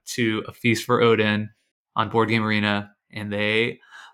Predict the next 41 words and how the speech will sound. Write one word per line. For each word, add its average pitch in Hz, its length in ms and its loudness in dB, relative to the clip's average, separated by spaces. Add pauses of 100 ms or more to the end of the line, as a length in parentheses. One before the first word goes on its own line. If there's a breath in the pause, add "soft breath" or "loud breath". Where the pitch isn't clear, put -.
love 123 360 0
it. 117 260 -6
And 135 140 -4
they've 120 160 2
been 120 160 2
like, 123 260 0
"I 175 100 6
was 180 160 2
playing 185 240 2
a 170 60 2
solo 170 440 4
game, 165 340 4
like, 151 120 0
trying 165 220 0
to 156 60 -12
figure 165 200 -2
it 160 60 0
out, 151 280 4
and 143 80 -4
it 139 80 -2
just 131 240 -4
makes 139 200 0
me, 151 80 -4
like, 127 160 2
so 135 460 0
happy, 123 720 -2 (300 loud breath)
uh, 120 240 2
to - 120 -10
be 117 140 -2
able 110 140 -2
to 113 100 -4
show 110 240 -4
this 110 180 -6
game 107 440 -6
to - 100 -16
this 107 200 -8
other 165 240 2
group 156 200 -4
of 160 160 -8
people." 156 480 -2 (240 soft breath)
Uh, 113 360 0